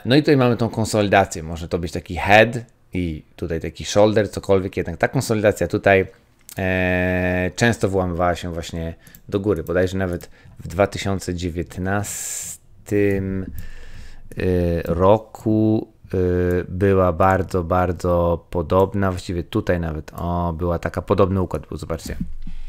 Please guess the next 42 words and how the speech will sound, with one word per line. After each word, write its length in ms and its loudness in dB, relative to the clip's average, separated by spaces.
Jak 200 -12
tu, 120 -12
przypatrzcie 420 -10
się 140 -14
tutaj 360 -6
i 340 -8
tutaj 240 -8
się 140 -18
przypatrzcie, 420 -16
patrzcie. 220 -18
Też 160 -10
mamy 140 -6
taką 240 -8
górkę, 280 -8
tylko 180 -10
innego 280 -8
typu. 420 -8
Też 200 -6
jest 120 -12
taki 220 -14
up, 180 -8
up, 160 -8
up. 300 -4
O, 100 -16
zobaczcie, 320 -16
up, 320 -14
up, 180 -4
up. 60 -4
I 120 -8
tutaj 260 -6
mieliśmy 380 -10
taką 240 -8
konsolidację, 680 -10
zobaczcie, 400 -16
w 120 -20
tym 200 -10
miejscu. 360 -12
O, 100 -12
to 120 -8
jest 120 -12
ta 100 -12
konsolidacja. 640 -14